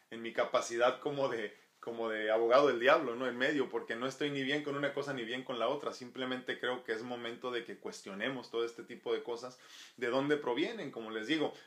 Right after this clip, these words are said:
lo más interesante de todo esto es que muchos de nosotros en este momento empezamos de hacer to-, todo esto, em-, empezamos a hacer, perdón,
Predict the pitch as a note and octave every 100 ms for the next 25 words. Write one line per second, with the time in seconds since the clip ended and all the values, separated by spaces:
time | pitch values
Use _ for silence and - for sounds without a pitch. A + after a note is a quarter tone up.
0 | - A2 A#2 B2+ D#3 D3 B2+ B2+ C#3 C#3+
1 | C3 C3 B2+ B2 C3 - A#2+ B2 D3 B2
2 | A2+ G#2+ A#2 - A2 A2+ B2+ A2+ A#2 A2+
3 | A#2+ G#2 A2 A#2 B2+ B2 A#2 - A#2+ A#2
4 | C3 A2 G#2 A#2+ A#2+ A#2 - G#2+ G#2 A2
5 | A2 - C3 B2 B2 A#2 A#2 - A2+ B2